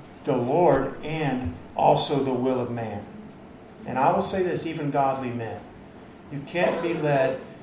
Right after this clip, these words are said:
Now, I know God places leadership within a body.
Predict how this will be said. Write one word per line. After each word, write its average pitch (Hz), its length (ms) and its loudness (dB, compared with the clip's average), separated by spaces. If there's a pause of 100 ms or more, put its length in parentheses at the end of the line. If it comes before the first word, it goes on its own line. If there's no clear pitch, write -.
(260)
Now, 139 140 2
I 151 100 2
know 170 80 2
God 160 320 2
places 170 500 2
leadership 139 600 -4
within 127 240 -6
a 123 60 -6
body. 123 380 0